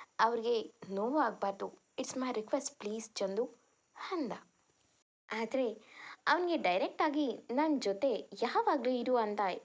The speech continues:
ಹೇಳೋಕೆ ಭಯವಾಗಿ ಈ ಥರ ಪೇರೆಂಟ್ಸ್ ಹೆಸರು ಹೇಳಿದ್ರೆ ಅವಳು ಖಂಡಿತ ಎಲ್ಲೂ ಹೋಗಲ್ಲ ಅಂತ ಹಾಗೆ ಹೇಳಿರ್ತಾನೆ. ಆ ಮಾತ್ ಕೇಳಿದ ಚಂದು ಮನಸ್ಸಲ್ಲೇ,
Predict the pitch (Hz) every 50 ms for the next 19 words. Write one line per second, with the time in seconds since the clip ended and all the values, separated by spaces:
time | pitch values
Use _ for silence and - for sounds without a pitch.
0 | _ - 202 220 285 349 403 381 330 233 - 254 226 202 185 185 185 202 254 320
1 | 311 233 202 202 226 233 - - - - 277 415 440 - 247 233 226 202 185 -
2 | - - - - - _ _ - 302 330 440 508 494 440 339 285 - 240 233 233
3 | 269 262 262 214 196 196 - - - 190 226 240 277 311 277 - 226 214 202 -
4 | - - 240 233 226 226 - 190 196 262 311 294 - - 220 - - - 214 202
5 | 226 254 294 440 494 427 311 254 226 214 233 220 220 214 202 202 202 196 185 214
6 | - _ - - - 330 302 254 220 202 208 214 202 202 - 175 165 165 - -
7 | - - _ _ _ _ - - 220 240 262 311 370 415 427 415 - - 330 311
8 | 311 302 311 294 294 254 233 254 277 285 226 - - - - 214 214 208 226 285
9 | 311 - 285 254 254 247